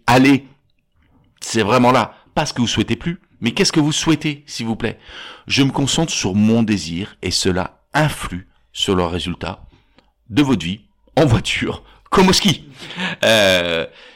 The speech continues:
je parle de sang d'énergie, mais c'est vraiment pour moi. Euh, le côté, euh, c'est mes énergies vitales, je la consacre à ce que je souhaite et pas à ce que je souhaite pas, je me concentre sur, ok, j'ai ça comme problème,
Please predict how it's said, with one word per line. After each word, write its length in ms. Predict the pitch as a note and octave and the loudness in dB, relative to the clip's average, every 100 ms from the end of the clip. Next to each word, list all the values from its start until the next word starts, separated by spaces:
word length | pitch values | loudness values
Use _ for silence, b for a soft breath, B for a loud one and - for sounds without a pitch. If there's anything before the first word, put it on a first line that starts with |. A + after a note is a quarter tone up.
| B B _ _ _ _ _ _ | B B _ _ _ _ _ _
je 160 | G#2+ B2 | 0 2
parle 500 | D3 F3+ F#3 F#3 G2 | 2 2 2 2 0
de 160 | G2+ C#3 | 0 0
sang 480 | - - - F#3 F3 | 0 -4 -2 0 2
d'énergie, 420 | D#3+ D#3 C3+ D#3+ | 2 2 0 0
mais 80 | C#3+ | 0
c'est 160 | - | 0
vraiment 260 | A2+ B2+ D#3 | 0 2 0
pour 220 | C#3+ C3+ | 0 0
moi. 340 | B2 A#2+ A2+ B B B B B | 2 0 -2 B B B B B
Euh, 380 | A#2+ G#2+ F#2+ C#2+ - _ _ _ _ - | 2 4 4 2 -2 _ _ _ _ -2
le 380 | B2 C#3 D3+ D3 | 2 4 4 4
côté, 560 | C#3+ C#3+ E3 G#3 - b b b _ - | 2 0 0 0 -4 b b b _ -4
euh, 220 | A#2+ F#2+ - - _ _ _ _ _ | -2 -2 -4 -12 _ _ _ _ _
c'est 260 | - - C3 | -14 0 2
mes 220 | D3 C3+ | 4 4
énergies 300 | D3 C#3 C3 | 2 2 0
vitales, 300 | B2 D3+ E3 | -2 -4 -4
je 80 | A2 | -4
la 40 | |
consacre 380 | - G#2 C#3+ C#3+ | -6 -6 -6 -6
à 40 | |
ce 80 | A2 | -8
que 100 | A2+ | -4
je 60 | - | -4
souhaite 200 | C#3 C#3 | -4 -8
et 60 | |
pas 120 | G#2+ A2+ | -10 -10
à 40 | |
ce 80 | - | -8
que 80 | A#2 | -8
je 80 | |
souhaite 160 | - A#2 | -8 -10
pas, 240 | A2+ A2 _ _ _ _ | -14 -18 _ _ _ _
je 80 | G2 | 0
me 100 | A#2+ | 0
concentre 400 | B2 B2 E3 D#3 | 0 -2 -2 -2
sur, 240 | - C#3+ b b - | -2 -2 b b -8
ok, 240 | E3 E3+ | -4 -2
j'ai 160 | C3+ - | -2 -2
ça 180 | - | -2
comme 160 | E3 D3 | -2 -2
problème, 340 | A#2 G2 D#3+ | 0 0 0